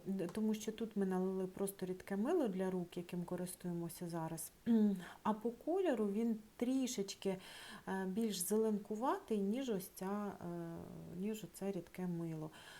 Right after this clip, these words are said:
Дуже класний гель, в його тут сімсот двадцять мілілітрів, коштував він сто сімдесят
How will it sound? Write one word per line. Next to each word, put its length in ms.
Дуже 520
класний 580
гель, 360
в 20
його 300
тут 200
сімсот 400
двадцять 360
мілілітрів, 720
коштував 540
він 120
сто 260
сімдесят 760